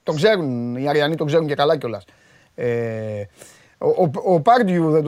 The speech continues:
ο Πάρντιου δεν τον γνωρίζει. Έτσι δεν είναι; Δεν έχουνε; Καλοκαίρι;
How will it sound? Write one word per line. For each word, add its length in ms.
ο 140
Πάρντιου 300
δεν 100
τον 100
γνωρίζει. 420
Έτσι 160
δεν 100
είναι; 300
Δεν 120
έχουνε; 320
Καλοκαίρι; 520